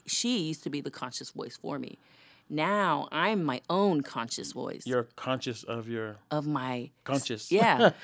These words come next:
Speaker 2: <laughs>
Speaker 1: I'm conscious of every emotion.
Speaker 2: Right.
Speaker 1: But before, I used to be so unaware of it when I would go to my therapist and be like, "Listen,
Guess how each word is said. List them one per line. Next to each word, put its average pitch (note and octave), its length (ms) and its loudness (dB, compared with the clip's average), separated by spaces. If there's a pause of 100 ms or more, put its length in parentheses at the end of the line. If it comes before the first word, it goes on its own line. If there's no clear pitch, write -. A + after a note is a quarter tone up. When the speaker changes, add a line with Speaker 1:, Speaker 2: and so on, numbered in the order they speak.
(120)
Speaker 2:
<laughs> - 260 -16
Speaker 1:
I'm F3+ 140 4
conscious - 480 0
of C#3+ 100 -4 (100)
every E3+ 340 2
emotion. D3 580 0 (140)
Speaker 2:
Right. G#2+ 260 -8
Speaker 1:
But C#3+ 140 0
before, D3+ 640 0
I D3 60 0
used D#3 180 -2
to F#3 60 0
be E3+ 100 -2
so A3+ 260 2
unaware G#3+ 380 2
of F#3 80 -2
it E3 140 0
when D3 100 0
I C#3+ 80 0
would C#3+ 140 -4
go C#3+ 120 -2
to C3+ 140 -6
my C3 120 -2
therapist B2+ 440 -8
and - 100 -10
be - 60 -6
like, D3+ 220 -4 (240)
"Listen, C#3 340 -2